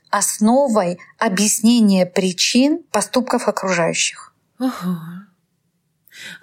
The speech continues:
Speaker 2: Если вот человек такой, знаете, э, послушал наш выпуск и такой: «Хочу работать с этой темой, не знаю,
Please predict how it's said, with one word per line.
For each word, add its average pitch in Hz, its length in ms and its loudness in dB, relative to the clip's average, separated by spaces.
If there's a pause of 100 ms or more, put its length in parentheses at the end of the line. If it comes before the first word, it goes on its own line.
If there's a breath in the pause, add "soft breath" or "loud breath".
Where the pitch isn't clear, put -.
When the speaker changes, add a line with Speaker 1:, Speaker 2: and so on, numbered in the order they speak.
Speaker 2:
Если 247 540 0
вот 202 120 -4
человек 202 540 0
такой, 190 300 -6
знаете, 180 760 -4
э, 170 380 -8 (340)
послушал 196 420 -2
наш 175 280 -4
выпуск 220 360 -4
и 180 40 -4
такой: 165 320 -6
«Хочу 208 500 -2
работать 175 460 -2
с - 80 -8
этой 156 180 -4
темой, - 520 -8
не - 100 -16
знаю, 160 360 -10